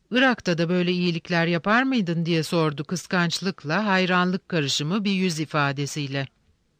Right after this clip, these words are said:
"Irak'ta yakını Amerika'da olan kimseyle karşılaşmadım." dedi Timothy.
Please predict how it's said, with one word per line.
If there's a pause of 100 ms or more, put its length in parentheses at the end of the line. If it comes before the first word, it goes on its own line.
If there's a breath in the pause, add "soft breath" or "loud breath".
(640 loud breath)
"Irak'ta
yakını
Amerika'da
olan
kimseyle
karşılaşmadım."
dedi
Timothy.